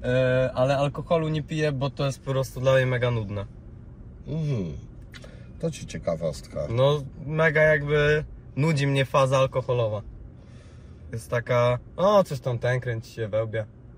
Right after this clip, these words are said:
Speaker 1: Ja se wolę zi-, zajarać ziółko albo wypić szota winiego. Swoją drogą <laughs> dobry,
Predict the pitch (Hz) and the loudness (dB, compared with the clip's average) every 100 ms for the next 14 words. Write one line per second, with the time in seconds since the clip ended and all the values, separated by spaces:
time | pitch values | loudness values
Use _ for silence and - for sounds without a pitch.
0 | - - - - - 127 - 123 120 123 | -20 -20 -20 -20 -6 -4 -2 0 2 2
1 | 110 107 - - 113 117 117 113 104 117 | 0 -8 -14 -12 -2 0 2 0 -2 -6
2 | 117 117 113 107 104 107 110 - - 110 | -2 0 0 0 -6 -8 -8 -6 -6 -2
3 | 110 107 113 107 113 - - - - 135 | -2 -2 -2 0 0 -2 -12 -12 2 2
4 | 120 - 143 131 127 135 120 117 123 | 4 2 2 4 6 6 6 4 2